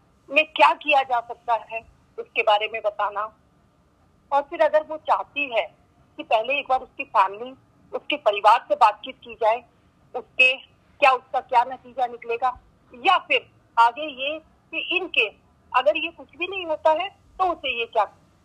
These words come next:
आगे क्या कर सकती है वो, इन सब के बारे में हम उनको बताते हैं। और उससे भी ज्यादा हमारे लिए होता है कि कम से कम वो relax feel करे, उसको ये लगे कि मैं अपनी समस्या लेके आई हूँ, तो यहाँ पर ये लोग मेरी समस्या को सुनेंगे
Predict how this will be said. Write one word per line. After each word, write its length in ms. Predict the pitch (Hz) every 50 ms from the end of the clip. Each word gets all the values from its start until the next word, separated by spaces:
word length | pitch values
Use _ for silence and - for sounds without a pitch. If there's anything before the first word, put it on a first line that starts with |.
| _ -
आगे 380 | - 240 233 - 285 285 294 -
क्या 380 | _ _ _ _ - 359 349 302
कर 180 | - - 214 - -
सकती 380 | 214 - _ - - 190 - -
है 60 | -
वो, 220 | - - 170 165 _ _ _ _ _ _ - 311
इन 120 | 330 330
सब 220 | 320 311 277 277
के 100 | - 262
बारे 220 | 233 226 214 208 208
में 180 | 220 285 381 - _ _ _ _ _ _ -
हम 180 | 247 285 277 277
उनको 240 | 294 - - 269 247
बताते 440 | - 220 - 214 190 - - 214 233
हैं। 240 | 254 262 294 359 370 _ _ _ _ _ _ _ _ _ _ _ _ _ _ - _ _ _ _ _ -
और 140 | 294 294 294
उससे 420 | - - 311 - _ - 392 403
भी 100 | 370 359
ज्यादा 260 | 302 269 247 247 294
हमारे 300 | 294 277 254 240 240 233
लिए 220 | 226 233 254 262 240
होता 260 | 208 220 - - 220
है 180 | 220 247 277 311
कि 400 | - _ _ _ _ - 330 -
कम 280 | - - 320 359 359
से 140 | - - 339
कम 240 | - 247 220 214 - _ _ _ _ _ -
वो 100 | 330 349
relax 340 | - 285 262 269 285 294 -
feel 300 | _ _ 240 240 226 202
करे, 240 | 190 196 180 180 175 _ _ _ _ -
उसको 260 | 320 - - - 370
ये 160 | 370 320 330
लगे 220 | 294 277 - 294 311
कि 120 | - 320
मैं 140 | 294 285 269
अपनी 280 | 302 311 302 294 294 277
समस्या 420 | - 262 233 233 233 - 294 269
लेके 240 | 254 240 233 - 247
आई 200 | 226 202 202 208 240
हूँ, 100 | 277 320 - _ _ _ _ _ -
तो 60 | 311
यहाँ 260 | 277 254 254 240 269
पर 160 | - 311 294
ये 180 | 277 233 262 269
लोग 180 | 269 285 - 254
मेरी 160 | 277 269 277
समस्या 420 | - 240 226 208 208 - 269 262
को 120 | 262 302 294
सुनेंगे 600 | - - 226 208 214 226 247 269 320 359 -